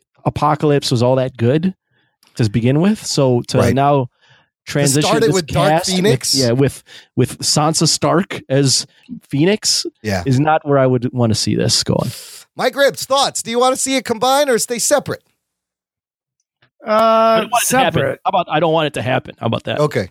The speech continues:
Speaker 2: don't happen. It
Speaker 3: I
Speaker 2: should
Speaker 3: don't,
Speaker 2: not
Speaker 3: I don't,
Speaker 2: happen.
Speaker 3: I don't want it to happen. I don't, I don't, I don't know. Uh, like, my thing is the s-, you're talking about Sony and M-, Marvel M C U mixing together,
Speaker 2: Well,
Speaker 3: right?
Speaker 2: this is
Speaker 3: It's
Speaker 2: Fox and
Speaker 3: Fox.
Speaker 2: Marvel,
Speaker 1: Yeah,
Speaker 2: yeah.
Speaker 1: yeah, you get it.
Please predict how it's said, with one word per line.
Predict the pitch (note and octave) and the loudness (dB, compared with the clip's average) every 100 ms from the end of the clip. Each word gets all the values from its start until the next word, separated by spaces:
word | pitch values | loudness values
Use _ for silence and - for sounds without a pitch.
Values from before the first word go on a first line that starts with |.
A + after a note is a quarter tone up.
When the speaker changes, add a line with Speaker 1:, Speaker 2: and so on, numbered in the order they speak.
| _ - | _ -8
Speaker 2:
don't | C#3+ D3+ | -4 0
happen. | C#3 B2+ - | -2 -2 -2
It | |
Speaker 3:
I | G#3 | -2
Speaker 2:
should | |
Speaker 3:
don't, | A3 | 0
Speaker 2:
not | G#3 | 2
Speaker 3:
I | E3 | 2
don't, | A#3+ | 2
Speaker 2:
happen. | A#3+ | 2
Speaker 3:
I | G#3+ | 0
don't | A3+ A#3 A3 | 0 -2 0
want | G3+ G#3+ | 0 0
it | A3 | 0
to | G3 | -2
happen. | F3 G#3 G3 D#3+ B2 C3 | -2 -2 -2 -4 -4 -4
I | D3+ | -2
don't, | F#3 | 0
I | F#3+ F#3+ | 2 2
don't, | G#3+ G#3 - | 2 0 -2
I | F#3 | 0
don't | A3 C4 | 2 2
know. | C4+ D3 - - - - - - | 2 0 -6 -20 -20 -20 -20 -8
Uh, | G3+ G#3 | -4 0
like, | A3+ A3 E3 G3+ | 0 -2 -4 -4
my | G3+ A3+ A3 G#3+ | 0 2 2 2
thing | F#3 A#3 A3+ | 2 0 2
is | A3+ G#3 E3+ - - _ _ _ _ _ _ _ | 2 2 0 -6 -14 _ _ _ _ _ _ _
the | F#3+ G#3+ G#3+ G3+ | -4 0 2 2
s-, | F#3 - - - | 0 -2 -6 -4
you're | G#3 A#3 | -2 0
talking | C#4 C#4+ B3+ | 0 0 0
about | A3+ F#3+ | 0 -2
Sony | - A3+ A#3 G#3 F3 | 0 0 2 2 0
and | E3+ F3 | 0 0
M-, | F#3 A#3 E3+ | -2 -4 0
Marvel | F#3+ G#3 G#3+ F#3+ F#3+ | 2 2 2 2 2
M | F#3 F#3+ | 2 0
C | G3 | 0
U | F#3 F#3 E3+ | 0 0 0
mixing | D#3+ G3 - F3+ D#3+ | 0 -2 -2 -2 -2
together, | E3 E3+ C3+ A#2+ | -2 -2 -4 -4
Speaker 2:
Well, | D3+ | -2
Speaker 3:
right? | D3+ | -2
Speaker 2:
this | E3+ - | -2 -4
is | C#3+ | -6
Speaker 3:
It's | - | -2
Speaker 2:
Fox | E3 D3+ A#2 | 0 2 0
and | C3+ | -2
Speaker 3:
Fox. | B2 A#2 | 0 2
Speaker 2:
Marvel, | A2+ F#2+ | 0 0
Speaker 1:
Yeah, | C#3 | 0
Speaker 2:
yeah. | C3 | 0
Speaker 1:
yeah, | A2+ | -2
you | C3 | -4
get | B2 A2+ | -2 -2
it. | A2 | -2